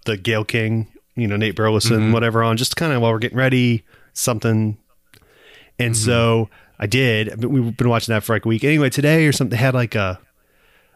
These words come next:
Speaker 1: um, and it was super easy. You just go to live,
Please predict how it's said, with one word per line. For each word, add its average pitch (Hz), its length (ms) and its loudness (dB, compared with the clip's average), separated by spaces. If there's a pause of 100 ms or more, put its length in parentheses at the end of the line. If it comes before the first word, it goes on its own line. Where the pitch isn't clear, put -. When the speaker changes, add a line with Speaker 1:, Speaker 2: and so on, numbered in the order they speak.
Speaker 1:
um, 98 520 -4 (1000)
and 139 60 2
it - 20 4
was 139 100 2
super 165 180 -2
easy. 101 160 0
You 92 60 -8
just 101 140 -6
go 117 80 -2
to 107 60 0
live, 123 480 0